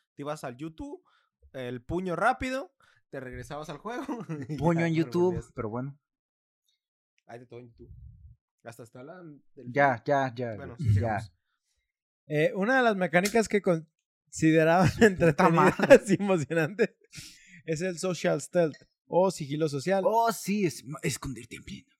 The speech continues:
Speaker 3: El cual, como su nombre sugiere, es el hecho de pasar desapercibido entre las multitudes, algo que suena como muy lógico para personajes conocidos como los asesinos.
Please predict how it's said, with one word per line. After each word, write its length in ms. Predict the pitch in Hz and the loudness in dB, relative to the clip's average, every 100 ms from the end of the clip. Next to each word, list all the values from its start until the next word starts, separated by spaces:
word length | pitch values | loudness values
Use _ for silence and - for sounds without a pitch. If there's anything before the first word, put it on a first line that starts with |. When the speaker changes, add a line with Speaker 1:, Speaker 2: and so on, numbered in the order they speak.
| _ _ _ _ _ - | _ _ _ _ _ -4
Speaker 3:
El 180 | 165 147 | -4 2
cual, 300 | 180 202 - | 4 4 0
como 220 | 151 147 | -8 -6
su 80 | 147 | -6
nombre 260 | 147 180 | -4 -4
sugiere, 460 | 202 226 208 190 190 | -4 -4 -2 -2 -4
es 140 | 170 | -6
el 100 | 202 | -4
hecho 220 | 185 - 202 | -6 -4 -6
de 80 | |
pasar 320 | 170 147 151 170 | -4 -6 -4 -6
desapercibido 640 | 180 175 170 - 143 147 | -8 -10 -10 -6 -4 -4
entre 200 | 156 160 | -6 -6
las 140 | 170 175 | -6 -6
multitudes, 680 | 170 170 165 196 180 165 _ _ _ | -10 -10 -6 -4 -4 -6 _ _ _
algo 260 | - 185 254 | 0 2 2
que 80 | 202 | 0
suena 280 | - 208 - | -4 -4 -2
como 240 | 185 160 | -2 -4
muy 200 | 170 190 | -4 -2
lógico 400 | 196 190 196 208 | -2 -4 -6 -2
para 220 | 190 151 | 0 0
personajes 460 | 147 135 147 156 - | -2 -6 -8 -8 -8
conocidos 420 | 165 123 135 143 | -8 -6 -6 -6
como 200 | 151 135 | -8 -10
los 140 | 123 | -10
asesinos. 680 | 131 123 127 180 190 147 - | -10 -10 -6 -6 -4 -8 -12